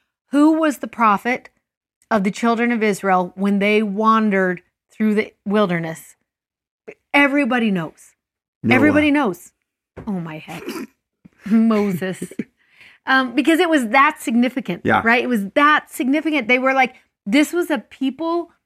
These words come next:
Speaker 1: who followed the prophet, and everybody knows who it is. That might not be true, um, all the time. Like, you could say other significant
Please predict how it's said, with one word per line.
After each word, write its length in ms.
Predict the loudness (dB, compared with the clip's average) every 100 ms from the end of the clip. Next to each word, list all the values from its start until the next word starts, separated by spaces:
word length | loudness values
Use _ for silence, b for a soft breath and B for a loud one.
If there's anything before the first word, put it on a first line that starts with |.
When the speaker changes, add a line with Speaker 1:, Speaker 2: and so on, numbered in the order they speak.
| _ -6
Speaker 1:
who 120 | -6
followed 680 | -4 2 4 4 2 -2 -4
the 80 | -10
prophet, 480 | -6 -2 -2 -2 -4
and 140 | -6 -4
everybody 440 | -4 -2 -2 -2 -2
knows 240 | -2 -4
who 120 | -4
it 80 | -2
is. 140 | -2 b b b 0
That 240 | 2 2
might 220 | 0 0
not 200 | 0 0
be 120 | -2 -8
true, 540 | -6 -4 -2 -2 -6 b _ _ _
um, 220 | 0 0 2
all 220 | 2 2
the 80 | 0
time. 280 | -2 -2 -2
Like, 200 | -4 -4
you 80 | -4
could 120 | -2
say 180 | -2 0
other 260 | 0 0
significant 720 | -4 -6 -4 -6 -6 -8 -8